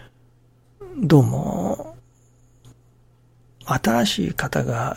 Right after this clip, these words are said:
出るらしくて、古い分を、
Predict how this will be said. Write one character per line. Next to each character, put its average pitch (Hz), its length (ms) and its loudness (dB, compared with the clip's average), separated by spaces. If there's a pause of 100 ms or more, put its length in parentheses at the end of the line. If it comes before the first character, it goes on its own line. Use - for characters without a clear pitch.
出 143 160 8
る 208 240 0
ら 131 160 0
し - 140 -8
く - 100 -16
て、 - 320 -14 (200)
古 190 340 6
い 190 100 4
分 143 380 -4 (260)
を、 160 720 4